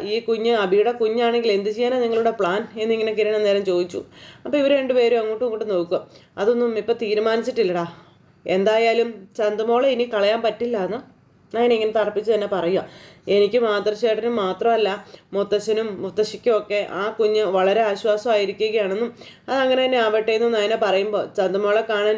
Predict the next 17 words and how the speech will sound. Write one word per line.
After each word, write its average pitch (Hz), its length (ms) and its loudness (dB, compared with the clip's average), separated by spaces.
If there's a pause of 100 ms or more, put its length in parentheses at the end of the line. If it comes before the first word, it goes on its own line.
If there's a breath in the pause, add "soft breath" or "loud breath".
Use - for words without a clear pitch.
(300 loud breath)
കല്യാണിക്ക് 269 460 0
വലിയ 247 220 4
താല്പര്യമുണ്ട്, 214 720 0 (180)
എനിക്കും 220 360 -2
താല്പര്യമുണ്ടെന്ന്" 208 720 2
കിരൺ 202 240 0
പറയാം. 190 320 0
"ഞങ്ങളൊരു 240 340 0
ദിവസം 254 260 -2
അങ്ങോട്ട് 240 260 2
വരാം" 196 300 0 (160)
എന്ന് 214 200 -6
കിരൺ 220 220 0
ഇങ്ങനെ 214 200 0
ഇവരോട് 208 240 2
പറഞ്ഞു. 165 320 0 (380 loud breath)
"അതുപോലെ 214 500 4